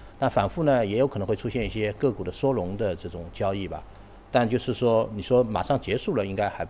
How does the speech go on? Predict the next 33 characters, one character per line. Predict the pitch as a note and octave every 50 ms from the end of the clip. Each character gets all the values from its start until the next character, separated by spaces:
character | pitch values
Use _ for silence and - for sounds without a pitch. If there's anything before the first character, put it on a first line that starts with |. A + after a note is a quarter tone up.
| -
还， | - - G2 -
还 | - -
不 | G2 -
至 | G#2 - - C3+ F#2
于。 | - - - - - - - - -
就 | - B2
这， | A2+ - E3+ D#3 - -
因 | F3+
为 | F3 F#3
实 | D#3 - - - - - - - - - - B2+
际 | C#3+
上 | F3+ F3 D#3+
就 | D#3+ E3
现 | - - - G3+ D#3+
阶 | - F3+
段 | E3+ E3 F3+ D3+ C3 G#2 - - - - -
本 | - G#2+
身 | F#2+ C3+ C#3+
市 | - - G3+
场 | - B2+ B2+
处 | - -
在 | F2+ G2 A2 A2
一 | A2+ A2
个 | - C3+ A#2 G2+ F#2 F2 - - -
调 | - A2+ B2
整 | D#3 D#3+ G2+
的 | F2+
周 | - A#2+ B2+
期 | B2+ - -
当 | B2+ A#2+ A2+ A2+
中， | - A#2 A2+ - - - - - - - -
所 | - -
以 | B2+ B2 B2+